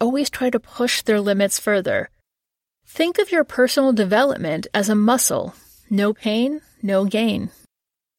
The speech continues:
Emerging from the dip also implies perseverance. When you start to build a new business,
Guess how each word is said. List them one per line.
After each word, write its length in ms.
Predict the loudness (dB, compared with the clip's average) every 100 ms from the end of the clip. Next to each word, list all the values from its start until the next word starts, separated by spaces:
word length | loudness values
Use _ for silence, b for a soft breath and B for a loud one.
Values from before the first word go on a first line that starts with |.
| _ 2
Emerging 600 | 2 4 2 0 -2 -2
from 320 | 2 2 4
the 120 | 2
dip 300 | 0 -4 -4 _
also 380 | -2 0 0 0
implies 640 | 0 -2 -2 0 0 -2
perseverance. 1000 | -2 -2 0 -2 -2 -4 -4 -4 -6 -6 b b b b b
When 180 | -2 -2
you 140 | 0 0
start 320 | 2 0 0
to 100 | -2
build 320 | 0 0 0
a 80 | 0
new 220 | 0 0
business, 500 | 0 0 -2 -4